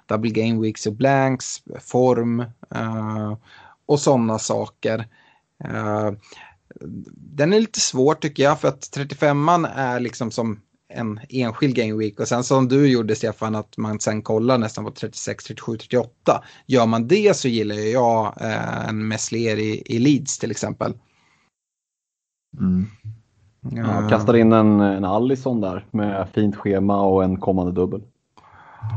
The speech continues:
Speaker 1: Ja, ja, ja, jag hör vad du säger. Jag sitter ju hellre med både Trent och Robbo. Eh, och jag tänker inte sitta med Trent, Robbo och Alisson. Eh, det är också kopplat till det här med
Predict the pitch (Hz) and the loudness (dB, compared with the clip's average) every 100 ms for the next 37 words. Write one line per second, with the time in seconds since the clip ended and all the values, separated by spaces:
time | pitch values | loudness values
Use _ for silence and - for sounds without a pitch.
0 | 110 - - 139 147 170 170 _ _ 240 | -10 -8 2 4 6 4 0 _ _ -20
1 | - - 139 151 160 165 156 175 190 - | -18 -8 0 2 4 4 6 6 4 -2
2 | _ - 170 170 - 147 143 160 170 147 | _ -20 -18 -18 -8 -4 0 0 -2 0
3 | 135 143 170 _ _ _ _ - 131 147 | 2 2 0 _ _ _ _ -4 2 2
4 | 147 - 160 147 156 139 143 151 143 127 | 0 -4 -4 0 0 0 0 0 0 0
5 | 127 113 - 113 107 110 113 110 120 139 | -2 -2 -4 -4 -4 -4 -2 0 -2 -2
6 | _ _ _ _ _ - - 110 107 107 | _ _ _ _ _ -12 -4 -2 0 0
7 | 107 - 117 - - 113 117 107 117 110 | -2 -4 -6 -6 -6 -4 -4 -4 -2 -4
8 | - 127 120 113 - 110 104 113 107 110 | -6 -6 -4 -6 -4 -6 -4 -2 -2 -2
9 | - 110 - - 113 104 113 - 135 - | -6 -10 -16 -10 -6 -6 -4 -4 -4 -8
10 | _ - - - _ _ _ - 110 107 | _ -20 -20 -20 _ _ _ -8 -4 0
11 | 110 143 143 143 151 160 143 - 120 127 | 4 6 6 2 0 0 0 -2 -2 -2
12 | 113 113 110 110 107 107 | 0 0 -2 -2 -4 -6